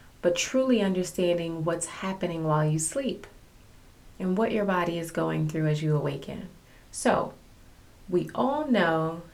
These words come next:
that our bodies are regenerating,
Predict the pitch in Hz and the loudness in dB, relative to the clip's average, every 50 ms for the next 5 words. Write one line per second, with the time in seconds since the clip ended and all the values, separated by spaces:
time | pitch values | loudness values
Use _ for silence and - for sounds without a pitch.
0 | - - - 165 156 160 170 180 180 175 196 190 190 190 190 190 190 180 - 156 | -18 -8 -2 0 0 2 2 0 0 0 0 0 0 0 0 0 -2 -2 0 0
1 | 151 151 151 151 151 151 151 - 196 202 208 208 202 202 202 202 196 202 196 196 | 2 2 2 2 0 -2 0 0 0 0 0 0 0 2 2 0 0 0 -2 -2
2 | 196 196 196 196 196 | 0 0 -2 -4 -6